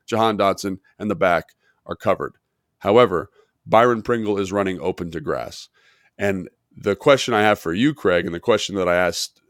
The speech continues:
at pretty anybody, anybody who would listen is: Is this a reasonable throw for him to make to this open receiver when any, everything else is covered, given the protection he's getting from the offensive line?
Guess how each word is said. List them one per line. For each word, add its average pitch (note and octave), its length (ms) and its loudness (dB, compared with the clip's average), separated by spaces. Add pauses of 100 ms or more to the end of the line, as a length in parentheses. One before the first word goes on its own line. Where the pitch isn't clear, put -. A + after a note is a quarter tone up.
at G2+ 180 -2
pretty A2 280 0
anybody, G2+ 460 -2
anybody F2+ 340 -4
who F2+ 60 -4
would E2+ 120 -4
listen G2+ 360 -2
is: F#2 240 -6 (280)
Is C3 180 2
this C3 220 4
a G#2 80 2
reasonable G#2+ 580 0
throw D#2+ 540 0 (300)
for F#2+ 120 -6
him G2+ 180 0
to F#2+ 80 -2
make F2 340 -2
to A#2 100 -4
this A2+ 200 0 (100)
open C#3 360 4
receiver A2 640 -2 (500)
when G2+ 140 0
any, A2+ 160 2 (100)
everything G#2 320 0
else F#2 220 -2
is F2 100 -8
covered, E2+ 400 -2 (140)
given B2 240 2
the A2 80 -2
protection G2+ 560 -4
he's F#2 160 -8
getting E2 240 -4
from E2 140 -10
the D#2 80 -6
offensive C2 440 -8
line? G1+ 220 -14